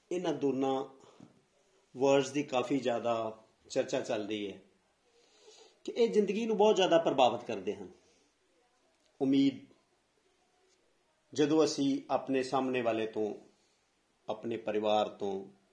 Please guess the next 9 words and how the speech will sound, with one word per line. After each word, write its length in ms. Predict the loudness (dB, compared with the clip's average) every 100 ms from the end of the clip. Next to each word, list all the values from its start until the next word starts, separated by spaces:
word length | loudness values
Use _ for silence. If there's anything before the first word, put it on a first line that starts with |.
| _ _ -16
ਆਪਣੇ 260 | -10 -6 -4
ਬੱਚਿਆਂ 460 | -4 -6 -4 -4
ਤੋਂ, 320 | -6 -10 -12 -16 _ _ _ _ _ _ _ _ _ _ _ _ _ _ _ _ _ -10
ਜਿਸ 220 | -8 0
ਨੂੰ 100 | 0
ਅਸੀਂ 160 | 0
ਪਿਆਰ 300 | 2 6 6
ਕਰਦੇ 380 | 2 -4 -4 -4
ਹਾਂ, 200 | -4 -6